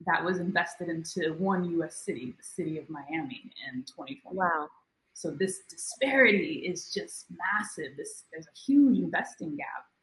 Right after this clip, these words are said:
Speaker 1: And so I formed the Vegan Africa Fund to help fill that gap and, as you showed, to help meet the Sustainable Development Goals, um, working towards these initiatives of good health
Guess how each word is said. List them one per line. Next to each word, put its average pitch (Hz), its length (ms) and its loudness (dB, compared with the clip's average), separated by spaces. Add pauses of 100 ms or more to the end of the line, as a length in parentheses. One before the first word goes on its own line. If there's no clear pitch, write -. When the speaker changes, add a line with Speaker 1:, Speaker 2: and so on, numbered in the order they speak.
(400)
Speaker 1:
And 196 240 6
so 190 460 2
I 175 400 2
formed 185 220 0
the 185 40 0
Vegan 185 300 -4
Africa 202 380 -8 (100)
Fund 214 340 -4 (140)
to 220 160 -6
help 226 360 -6
fill 180 160 0
that 190 260 -4
gap 196 240 -6 (120)
and, 202 340 6
as 175 300 0
you 190 200 -4
showed, 190 420 2 (120)
to 202 120 -6
help 190 240 -2
meet 202 200 0
the 202 60 -6
Sustainable 196 640 -2
Development 175 540 -8 (120)
Goals, - 360 -16 (340)
um, 151 380 -2
working 190 440 0 (180)
towards 196 320 0
these 160 140 -4
initiatives 160 680 -8
of - 60 -20 (120)
good 175 240 2
health 165 200 -4